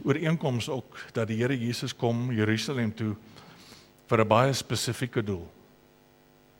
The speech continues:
Dis georden in die tyd. En hy weet waarvoor hy hier is. Hy is hier om te sterwe. Hy is hier om sy lewe af te lê. Al verstaan die disippels niks daarvan nie, weet hy waar hy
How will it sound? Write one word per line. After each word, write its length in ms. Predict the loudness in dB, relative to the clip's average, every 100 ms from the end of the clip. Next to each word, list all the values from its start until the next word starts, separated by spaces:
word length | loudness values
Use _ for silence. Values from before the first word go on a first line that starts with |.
| _ _ -4
Dis 160 | -2
georden 520 | 0 6 6 6 2
in 120 | 2 0
die 80 | 0
tyd. 380 | -2 -2 -6 -14 -14 -16 -20 -20 -20 -20 -8
En 80 | 0
hy 80 | 2
weet 240 | 4 2 4
waarvoor 500 | 6 6 4 -2 0
hy 60 | 0
hier 220 | -2 -2 -6
is. 140 | -8 -12 -14 -16 -20 _ _ -20 -20 -20 _ _ -10
Hy 80 | -6
is 80 | -2
hier 120 | 0
om 80 | 0
te 120 | -4
sterwe. 420 | -4 -6 -6 -14 -18 -20 -20 _ _ _ _ _ -20 -20 -20 -20 _ _ -4
Hy 80 |
is 80 | 0
hier 140 | 4 4
om 80 | 2
sy 160 | 0
lewe 320 | 0 2 0 0
af 220 | -2 -4
te 80 | -8
lê. 160 | -8 -12 -20 _ _ _ _ _ -20 -20 -20 -20 _ 4
Al 100 | 6
verstaan 380 | 6 8 8 10
die 80 | 8
disippels 520 | 8 8 6 6 6
niks 240 | 4 4 8
daarvan 380 | 8 8 4 4
nie, 60 | 4
weet 260 | 6 8
hy 80 | 8 10
waar 220 | 10 10
hy 120 | 8